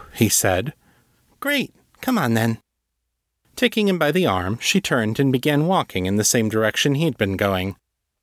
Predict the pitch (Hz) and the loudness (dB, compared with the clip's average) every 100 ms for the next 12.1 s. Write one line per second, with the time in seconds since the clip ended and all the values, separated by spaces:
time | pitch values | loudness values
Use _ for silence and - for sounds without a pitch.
0 | _ 123 120 98 - 151 110 98 127 160 | _ -4 -2 -2 -2 0 0 -2 -2 -2
1 | 131 120 120 117 156 143 101 92 98 95 | -2 -2 -2 0 0 0 -2 -2 -2 -2
2 | 95 - _ _ _ _ _ _ _ 180 | -2 -4 _ _ _ _ _ _ _ -4
3 | 160 196 123 110 131 139 123 127 120 123 | -2 0 0 0 0 0 2 2 2 0
4 | 120 139 123 113 107 - 151 101 107 107 | 0 0 0 0 0 0 -2 -2 -4 -2
5 | 170 160 104 92 - - - - 208 190 | -2 0 -2 -4 -8 -12 -20 -4 0 0
6 | 185 139 123 123 117 127 147 107 104 117 | 0 0 2 0 0 2 2 0 0 0
7 | 110 104 131 113 110 - 107 110 - 120 | 2 2 0 0 0 0 2 0 0 -2
8 | 113 101 104 110 107 - 90 135 131 101 | 0 0 -2 0 0 0 -2 0 2 0
9 | - 92 - 104 92 - 98 92 - _ | 0 -4 -2 -2 0 -2 -2 -2 -8 _
10 | _ _ _ _ _ _ _ - 185 185 | _ _ _ _ _ _ _ -4 0 0
11 | 127 113 120 110 - 101 110 104 104 110 | 0 2 2 2 0 0 0 0 0 0
12 | - | -2